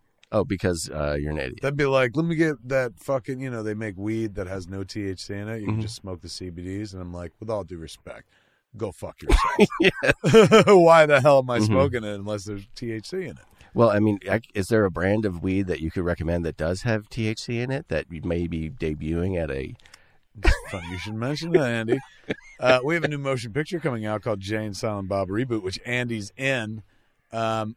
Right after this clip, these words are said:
Speaker 2: as am I in a smaller role. Um, and in that movie, <laughs> we talk about, uh, weed. Jay and Silent Bob invent weed strains,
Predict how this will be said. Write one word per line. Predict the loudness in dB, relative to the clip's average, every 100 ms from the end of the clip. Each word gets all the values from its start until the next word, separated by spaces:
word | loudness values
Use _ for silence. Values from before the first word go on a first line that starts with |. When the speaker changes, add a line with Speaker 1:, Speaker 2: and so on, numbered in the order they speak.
| _
Speaker 2:
as | -8 -6 -6
am | -6
I | -2 -2 0 -4 -6
in | -10
a | -10
smaller | -10 -6 -4 -4
role. | -6 -10 -12 _ _ _ _
Um, | -6 -2 -2 -4 -10
and | -6
in | 4 4
that | 6 0 0
movie, | 4 4 4 4 4 4 -6
<laughs> | -2 2 2
we | 0 -4
talk | 2 2 2 0
about, | 2 4 4 2 -2 -4
uh, | -2 0 0 -2 -4
weed. | -4 -2 -4
Jay | -4 -6
and | -6
Silent | -8 -8 -4
Bob | -4 -4
invent | -8 -10 -8
weed | -8 -8
strains, | -12 -12 -10 -10